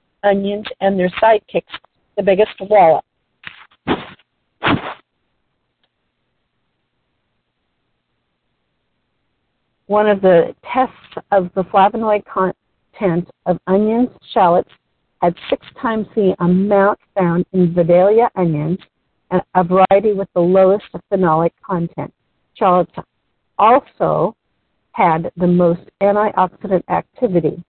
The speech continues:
Western yellow onions had the most flavonoid, most flavonoids, eleven times the amount found in Western white onions,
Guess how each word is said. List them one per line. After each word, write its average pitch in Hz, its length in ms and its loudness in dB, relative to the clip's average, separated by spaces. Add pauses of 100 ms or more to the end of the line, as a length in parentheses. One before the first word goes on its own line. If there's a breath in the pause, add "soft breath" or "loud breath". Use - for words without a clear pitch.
(560)
Western 208 840 0
yellow 202 400 2
onions 165 480 0 (180)
had 165 240 -4
the 165 80 -6
most 165 420 -2 (220)
flavonoid, 175 720 0 (2750)
most 196 320 -2
flavonoids, 175 520 2
eleven 202 460 2
times 180 380 0 (580)
the 180 100 4
amount 175 380 2 (160)
found 180 300 0
in 180 240 0
Western 190 480 -4
white 180 420 -2
onions, 165 480 -4